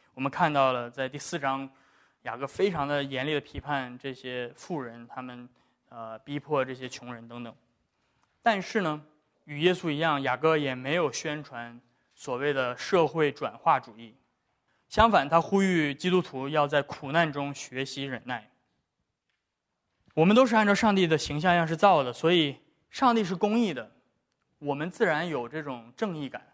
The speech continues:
对吧？我们看到不公义的事情发生的时候，我们会有这种愤怒，对吧？我们说：“怎么会这样？”但是雅各说，我们必须控制自己的怒气，以免得自己犯罪。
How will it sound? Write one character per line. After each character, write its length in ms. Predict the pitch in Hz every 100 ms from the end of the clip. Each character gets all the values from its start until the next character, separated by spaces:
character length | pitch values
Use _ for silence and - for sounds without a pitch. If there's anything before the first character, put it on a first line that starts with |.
| _
对 100 | -
吧？ 80 | 123
我 80 | 123
们 140 | 127
看 200 | 147 190
到 120 | 170 156
不 120 | 185
公 220 | 185 196
义 80 | 185
的 100 | 156
事 160 | -
情 220 | 165 135 135
发 220 | 160 165
生 120 | 165
的 80 | 151
时 140 | -
候， 260 | 131 135 131 _ _ _ _
我 80 | 135
们 160 | 156
会 440 | 160 180 175 151 139
有 160 | 127
这 120 | 135
种 220 | 147 127 127
愤 220 | - 165 151
怒， 260 | 135 113 135
对 80 | 131
吧？ 120 | 120
我 60 |
们 160 | 120 135
说 140 | 139 135
：“怎 100 | 127
么 120 | 143
会 120 | 170
这 180 | 190 170
样？” 200 | 135 117 _ _ _ _ _ _ _ _ _ _ _ _ _ _
但 180 | 240 208
是 460 | 180 220 185 165 151
雅 160 | 151 139
各 100 | 175
说， 160 | 170 170
我 40 |
们 200 | 143 156
必 80 | 185
须 220 | 165 180
控 320 | - 240 180
制 140 | 160 151
自 100 | 156
己 80 |
的 80 | 127
怒 180 | 143 147
气， 380 | - 143 131 139
以 120 | 143
免 200 | 165 127
得 80 | 120
自 140 | 135
己 80 | 131
犯 240 | 117 135 120
罪。 180 | 120